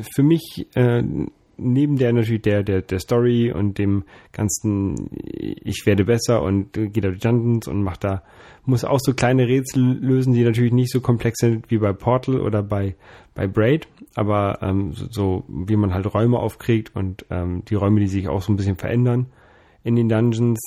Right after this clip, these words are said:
ähm, äh, ist auch so, muss man halt auch, äh,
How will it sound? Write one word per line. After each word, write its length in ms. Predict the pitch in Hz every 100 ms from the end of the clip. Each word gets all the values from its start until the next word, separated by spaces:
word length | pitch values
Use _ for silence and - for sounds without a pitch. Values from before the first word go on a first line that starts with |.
| -
ähm, 580 | 113 104 104 104 101 95 - _ _ _ _ _ _ - -
äh, 240 | 110 104
ist 160 | 98 -
auch 140 | 104
so, 120 | -
muss 180 | 123 107
man 120 | 107
halt 120 | 104
auch, 320 | 110 107 -
äh, 120 | -